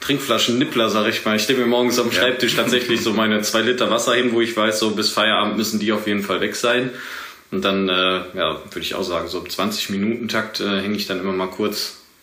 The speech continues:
Speaker 1: an der Flasche dran,
Speaker 2: Mhm.
Speaker 1: tatsächlich.
Speaker 2: Ja, wenn du das jetzt aufteilst auf, in, im Drei-Stunden-Takt oder Vier-Stunden-Takt, dann sind auch zwei Liter okay, vor allem bei den Temperaturen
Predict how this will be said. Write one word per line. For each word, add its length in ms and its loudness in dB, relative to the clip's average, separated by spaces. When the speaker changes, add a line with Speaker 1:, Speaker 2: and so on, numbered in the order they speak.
Speaker 1:
an 100 -6
der 100 -2
Flasche 320 -4
dran, 260 -4
Speaker 2:
Mhm. 60 -2
Speaker 1:
tatsächlich. 560 -4
Speaker 2:
Ja, 160 2
wenn 120 2
du 80 0
das 160 0
jetzt 180 0
aufteilst 520 0
auf, 360 0
in, 160 2
im 200 -2
Drei-Stunden-Takt 840 0
oder 160 0
Vier-Stunden-Takt, 880 0
dann 320 2
sind 240 -2
auch 140 -2
zwei 180 0
Liter 320 2
okay, 260 0
vor 160 0
allem 100 2
bei 120 2
den 200 2
Temperaturen 760 -2